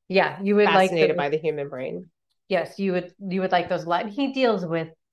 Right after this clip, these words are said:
Speaker 1: these topics on a scientific level of, like, actually, when you are having extreme amounts of stress, perceived stress, like, here are the things that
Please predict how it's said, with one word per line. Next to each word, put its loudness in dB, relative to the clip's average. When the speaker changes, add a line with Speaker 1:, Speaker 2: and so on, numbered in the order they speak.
Speaker 1:
these -2
topics -2
on -4
a -6
scientific -4
level -6
of, 2
like, -6
actually, -2
when 0
you 0
are 4
having -2
extreme -4
amounts -4
of -8
stress, -4
perceived -8
stress, -4
like, -10
here -4
are 2
the -2
things -6
that -6